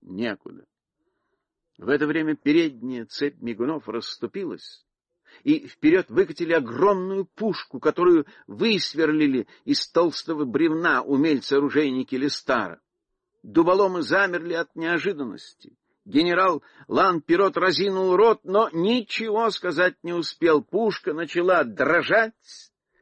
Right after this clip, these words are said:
потом затряслась всё сильнее и сильнее и, наконец, выстрелила, выпустив громадный столб дыма. На головы дуболомов медленно полетели горящие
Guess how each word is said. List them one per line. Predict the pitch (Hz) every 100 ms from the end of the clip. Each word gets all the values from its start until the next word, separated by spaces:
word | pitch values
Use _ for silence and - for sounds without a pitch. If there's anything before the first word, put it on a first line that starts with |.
| _ _
потом | 160 175 214 165 - _ - -
затряслась | 90 131 170 - 160 196 - 170 208 202 -
всё | - 185
сильнее | 185 196 190 185 185
и | 165
сильнее | - 175 175 165 233 226 196
и, | 202
наконец, | 185 190 202 -
выстрелила, | 113 185 285 269 214 - 185 208 196 175 147 - -
выпустив | 104 254 254 208 - - 185
громадный | 104 87 120 175 196 190 143 - 165
столб | - - 151 131 92 90
дыма. | 147 107 80 _ _ _ _ _ _ -
На | 135
головы | 139 196 180 165 151
дуболомов | 139 170 202 202 147 117 107
медленно | 131 160 233 190 160 185 175 165 170
полетели | 156 170 156 170 147 135
горящие | 127 160 170 120 - - - -